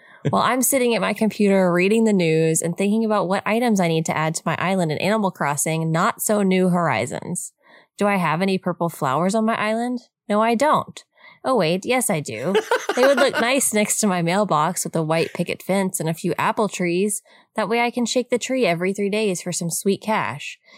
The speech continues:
Speaker 2: Anyway, Sean, back to the show. What are your favorite ways to play Nintendo Switch? Handheld? On T V?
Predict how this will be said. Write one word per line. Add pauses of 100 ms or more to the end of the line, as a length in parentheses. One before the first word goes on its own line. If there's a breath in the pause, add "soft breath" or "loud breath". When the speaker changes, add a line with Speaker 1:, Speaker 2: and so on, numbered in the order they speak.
(200 loud breath)
Speaker 2:
Anyway,
Sean,
back
to
the
show. (500)
What
are
your
favorite
ways
to
play
Nintendo
Switch? (160)
Handheld? (140)
On
T
V?